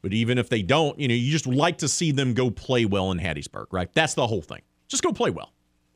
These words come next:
Maybe steal a game. Maybe steal a game. And then see what can happen for the conference tournament. 'Cause as we know, that's the, baseball's the great equalizer. I keep saying it 'cause anything can happen.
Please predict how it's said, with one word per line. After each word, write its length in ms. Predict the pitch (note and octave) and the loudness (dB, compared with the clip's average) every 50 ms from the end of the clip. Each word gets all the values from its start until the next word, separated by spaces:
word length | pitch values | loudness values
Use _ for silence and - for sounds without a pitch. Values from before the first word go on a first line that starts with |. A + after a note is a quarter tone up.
| _ _ _ _ _ _ _ - | _ _ _ _ _ _ _ -6
Maybe 280 | G#2 G#2 B2+ C3+ C#3+ C#3 | -2 0 0 2 2 0
steal 260 | - - F3 F3 D#3+ | 0 0 0 0 0
a 40 | D#3 | 0
game. 200 | A#2+ F2+ A#1+ - _ _ _ _ _ _ _ _ _ _ _ _ _ _ - | -2 -4 -6 -8 _ _ _ _ _ _ _ _ _ _ _ _ _ _ -10
Maybe 180 | D3+ E3 D#3+ E3+ | -8 -6 -4 -2
steal 200 | - G3+ G3+ F#3+ | -2 0 0 0
a 40 | |
game. 160 | C#3 B2+ E2 - _ _ _ _ _ _ _ _ _ - | 0 -2 -4 -8 _ _ _ _ _ _ _ _ _ -4
And 80 | F#2+ | -2
then 80 | A2 G#2 | -2 0
see 140 | - C3+ B2 | 2 2 2
what 160 | B2 C3 B2 | 2 2 2
can 120 | - A#2+ | 2 2
happen 320 | B2+ C3 B2 A#2 - B2 G#2 | 4 4 4 2 0 -2 -4
for 100 | - A2 | -4 -4
the 80 | G2+ | -4
conference 420 | - A#2+ A#2 G#2+ F#2+ - G2+ - - | -2 0 0 0 -2 -4 -6 -6 -4
tournament. 340 | - G#2 E2+ C#2+ - - _ _ _ _ _ _ _ _ | -4 -4 -4 -4 -8 -14 _ _ _ _ _ _ _ _
'Cause 180 | - G#2 G2 G#2 | -4 -2 0 2
as 380 | F#2+ G2 G#2+ A2+ B2 B2 A#2 | 2 4 4 4 4 4 4
we 220 | B2 D3 E3 F3 F#3 | 4 4 4 4 4
know, 420 | A3 C4 B3 F3+ D#3 D3+ C#3 - _ _ _ _ _ _ _ _ _ _ _ _ _ _ _ _ _ _ _ _ _ _ _ _ _ _ _ _ _ _ _ _ _ _ _ | 4 4 4 4 2 2 0 -4 _ _ _ _ _ _ _ _ _ _ _ _ _ _ _ _ _ _ _ _ _ _ _ _ _ _ _ _ _ _ _ _ _ _ _
that's 160 | - - - | -14 -12 -8
the, 240 | - G2+ F2+ E2+ F2+ - - | -8 -8 -8 -8 -12 -8 -4
baseball's 440 | - A2 G#2+ - - C3 C3+ C3+ A2+ | -2 -2 0 0 2 2 2 2 2
the 80 | A#2 A2 | 2 0
great 200 | - D3+ E3 F3+ | 0 2 2 2
equalizer. 600 | G#3 G#3 - F#3+ E3 D#3 D3+ D3+ C#3 D#3 D3+ C#3+ - | 0 -2 -2 -4 -2 0 0 -2 -2 -4 -8 -8 -8
I 60 | G#2 | -6
keep 200 | - C3+ D3 - | -4 -4 -4 -4
saying 260 | - F#3+ G3 G#3 F#3 | -2 -2 0 0 0
it 180 | F3 E3+ - - | -2 -4 -6 -8
'cause 180 | - G2 - - _ | -12 -12 -12 -10 _
anything 420 | - A#2 A#2 B2+ B2 - - C#3+ C3 | -2 -2 0 0 -2 -2 -4 -6 -4
can 120 | - B2+ | -2 -2
happen. 340 | G#2+ F#2+ D#2+ - - C#2+ C#2+ | -2 -2 -2 -2 -6 -12 -18